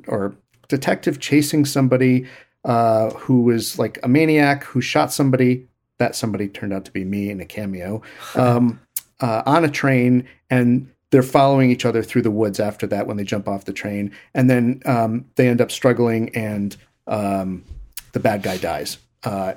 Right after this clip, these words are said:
but you don't know who dies because you hear the gunshot until the end. You don't know who's gonna die. Sounds, like, boring and like every other stupid movie we've ever, um, seen before. The problem, um, is if I were to do that today, I would want to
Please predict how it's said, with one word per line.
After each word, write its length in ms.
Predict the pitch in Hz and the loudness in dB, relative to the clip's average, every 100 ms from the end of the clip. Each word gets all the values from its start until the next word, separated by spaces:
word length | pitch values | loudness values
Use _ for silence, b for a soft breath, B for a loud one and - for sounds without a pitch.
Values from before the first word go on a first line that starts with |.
| - | -6
but 140 | 147 | -4
you 60 | 110 | -4
don't 140 | 110 | -6
know 80 | 101 | -8
who 100 | 101 | -6
dies 320 | 98 98 98 | -4 -4 -6
because 240 | - - 101 | -8 -12 -10
you 60 | 98 | -4
hear 120 | 110 | -4
the 80 | 98 | -2
gunshot 560 | 101 98 - 98 98 | -6 -4 -4 -4 -4
until 400 | - 101 - 101 | -6 -8 -6 -6
the 160 | 98 104 | -4 -4
end. 320 | 104 101 101 b b | -4 -4 -6 b b
You 80 | 127 | -4
don't 140 | 104 104 | -2 -4
know 140 | 98 | -6
who's 200 | 113 101 | -8 -8
gonna 240 | 104 98 98 _ _ _ _ | -8 -8 -10 _ _ _ _
die. 280 | 101 87 82 b b - | -2 -2 -6 b b -2
Sounds, 480 | 160 156 143 135 | 2 4 4 2
like, 280 | 131 113 - _ | -2 -2 -6 _
boring 480 | 117 123 127 127 120 | -2 2 4 4 2
and 100 | 120 | -2
like 160 | 107 113 | -4 -4
every 220 | 113 120 | 0 0
other 200 | 110 110 | 2 -2
stupid 380 | - - 104 101 | -2 -4 -4 -4
movie 220 | 104 101 | -4 -4
we've 140 | 101 | -6
ever, 200 | 92 98 95 _ _ | -6 -8 -10 _ _
um, 340 | 113 101 92 92 | -10 -8 -10 -12
seen 260 | - 185 147 | -2 0 0
before. 300 | - 95 - - | -4 -8 -10 -20
The 60 | |
problem, 560 | - 180 190 175 165 139 B B B _ - | 0 2 4 2 2 -4 B B B _ -2
um, 440 | 117 117 120 127 _ _ - | 2 2 0 -2 _ _ 2
is 340 | 156 135 - _ - | 4 2 -2 _ -4
if 160 | 135 | 2
I 80 | 131 | 4
were 120 | 123 | 2
to 180 | 117 127 | 2 0
do 180 | 123 151 | 4 4
that 220 | 139 127 | 4 0
today, 360 | - 123 135 147 | 0 2 2 2
I 120 | 123 | 2
would 180 | 117 107 | 0 -2
want 360 | 107 110 120 - | -2 -2 -4 -8
to 420 | 110 98 98 | -6 -4 -4